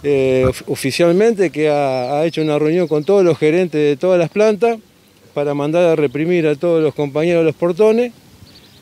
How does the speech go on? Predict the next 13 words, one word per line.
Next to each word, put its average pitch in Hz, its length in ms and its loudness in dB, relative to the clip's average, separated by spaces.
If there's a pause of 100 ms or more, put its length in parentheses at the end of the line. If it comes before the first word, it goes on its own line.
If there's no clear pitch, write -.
(180)
y 139 100 -2
entrar 156 260 2
con 151 160 -2
todos 180 140 0
los 170 120 2
fuera 175 220 0
de 151 100 2
convenio 170 380 0
y 160 40 0
poner 151 240 -2
en 156 60 -2
marcha 156 320 -4
la 127 500 -2